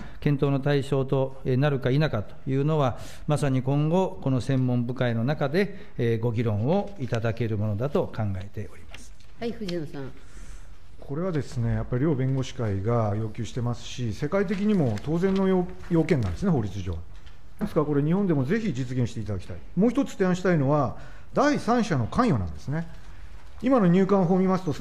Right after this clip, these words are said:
Speaker 3: 第三十九条の二項では、こう書いてあるんです。「収容令所は入局、入国警備官の請求により、その所属、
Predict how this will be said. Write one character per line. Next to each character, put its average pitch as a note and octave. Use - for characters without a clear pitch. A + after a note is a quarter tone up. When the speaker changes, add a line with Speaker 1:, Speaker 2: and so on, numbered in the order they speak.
Speaker 3:
第 G3+
三 G#3+
十 E3+
九 G3
条 E3+
の C3+
二 D#3
項 D3+
で G2+
は、 G#2
こ A3
う G#3+
書 G#3
い F3+
て A#2+
あ -
る F#2
ん -
で -
す。 -
「収 B3+
容 B3+
令 A#3
所 B2
は B2
入 A3
局、 B3+
入 G3
国 A3+
警 A#3
備 A#3
官 E3+
の F3+
請 G#3
求 A3+
に G#3
よ G3+
り、 C3
そ G#3
の A#3
所 G#3
属、 A#3